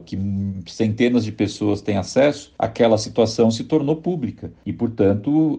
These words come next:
foi constatado que, que aquilo não foi verdade ou que você descumpriu a sua obrigação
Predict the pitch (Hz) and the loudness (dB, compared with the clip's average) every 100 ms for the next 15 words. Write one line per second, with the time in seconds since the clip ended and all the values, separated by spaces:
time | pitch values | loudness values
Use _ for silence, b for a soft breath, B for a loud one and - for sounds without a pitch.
0 | - - 107 - 123 - 110 110 101 104 | -6 0 0 2 0 0 -4 0 2 4
1 | 139 110 90 - - 98 95 - 104 - | 2 0 -6 -10 -8 -2 -2 -2 -6 -6
2 | 98 85 - 101 113 113 - 92 85 95 | -4 -4 -4 -2 0 0 0 -2 0 2
3 | 110 113 104 135 - - 120 147 147 123 | 4 4 4 2 -2 2 4 4 -2 -4
4 | 139 135 - 131 113 - 131 151 131 110 | -4 -6 -6 -4 -2 2 2 2 -2 -2
5 | 107 98 - 107 120 | 0 -2 0 0 0